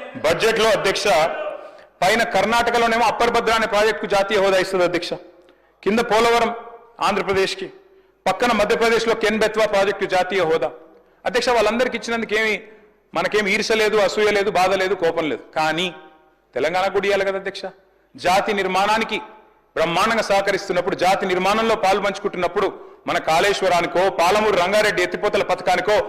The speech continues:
ఒక్క ప్రాజెక్టుకు జాతీయ హోదా ఇయ్యకపోతే నిరసన చెప్పాల్సిన బాధ్యత మన మీద లేదా, అధ్యక్ష? హైదరాబాద్కు మనం ఒక ఆర్బిట్రేషన్ సెంటర్ పెట్టుకున్నాం, అధ్యక్ష, హైదరాబాద్ ఇంటర్నేషనల్ ఆర్బిట్రేషన్ సెంటర్ అని. అది కూడా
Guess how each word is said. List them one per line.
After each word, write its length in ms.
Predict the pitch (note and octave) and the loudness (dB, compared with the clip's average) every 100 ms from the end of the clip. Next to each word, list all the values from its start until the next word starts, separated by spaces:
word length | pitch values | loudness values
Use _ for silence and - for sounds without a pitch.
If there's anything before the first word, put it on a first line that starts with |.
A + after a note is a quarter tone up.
| - - C#3 | -6 -4 -2
ఒక్క 140 | - A#3 F#3+ | 0 0 2
ప్రాజెక్టుకు 380 | F#3+ B3+ B3+ A#3 | 2 2 0 0
జాతీయ 380 | G3+ G3+ A3+ | 0 0 2
హోదా 200 | G3 G3+ | 2 2
ఇయ్యకపోతే 580 | F#3+ F3+ G3 G3+ F#3 F3+ G#3 D#3+ - - - | 2 0 -2 -2 0 0 0 -2 -8 -20 -12
నిరసన 280 | A#2 F3+ A3 G#3+ | -4 -2 0 0
చెప్పాల్సిన 360 | A3 G#3 G3 F3 | 0 0 0 -2
బాధ్యత 360 | D#3+ E3 E3+ | 0 -2 -2
మన 140 | D3+ D3 | -4 -4
మీద 140 | C#3+ | -4
లేదా, 280 | B2 C#3+ D3+ | 0 0 0
అధ్యక్ష? 320 | B2 C3 - F3 - _ _ _ - | -2 -6 -6 -10 -12 _ _ _ -6
హైదరాబాద్కు 600 | F#3+ A3+ B3+ B3 A#3+ A#3+ B3 A3 - - - - | -2 2 2 2 0 2 0 0 -4 -20 -20 -6
మనం 140 | F3+ G#3 | 0 0
ఒక 100 | F#3+ | 2
ఆర్బిట్రేషన్ 640 | F#3 G#3+ A#3 A3+ A3 G#3 | 2 2 0 0 -2 -2
సెంటర్ 280 | F#3 F#3+ F#3+ | -4 -2 -2
పెట్టుకున్నాం, 320 | F3+ E3 D#3 | -2 -2 -4
అధ్యక్ష, 240 | C3 C3 - - _ _ _ _ _ - | -4 -6 -10 -18 _ _ _ _ _ -2
హైదరాబాద్ 420 | F#3 G#3 G#3 G#3+ | 0 2 2 2
ఇంటర్నేషనల్ 440 | G3 G3 G3 F#3+ F#3 | 2 0 0 0 0
ఆర్బిట్రేషన్ 460 | F3 F3 E3+ D#3+ | 0 -2 -4 -6
సెంటర్ 280 | D3 C#3+ D3+ | -8 -4 -4
అని. 100 | A#2 - - _ _ _ _ G#2+ | -6 -10 -20 _ _ _ _ -4
అది 260 | C3+ G#3 | 0 2
కూడా 160 | A#3+ | 2